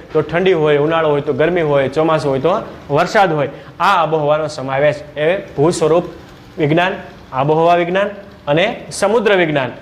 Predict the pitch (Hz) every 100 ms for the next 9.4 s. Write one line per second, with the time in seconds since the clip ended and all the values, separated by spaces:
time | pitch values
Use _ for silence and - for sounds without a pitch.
0 | - - 151 208 208 214 214 214 214 214
1 | 190 214 202 196 202 202 180 165 208 -
2 | - - - 202 247 208 202 175 156 170
3 | 202 - 180 202 202 220 202 196 208 208
4 | 208 202 226 240 220 202 180 165 165 139
5 | - - - 151 165 220 170 180 196 196
6 | - 175 175 185 185 165 170 - 165 208
7 | 202 185 156 151 156 156 160 165 180 214
8 | 185 165 147 139 123 - - - - 160
9 | 170 170 175 175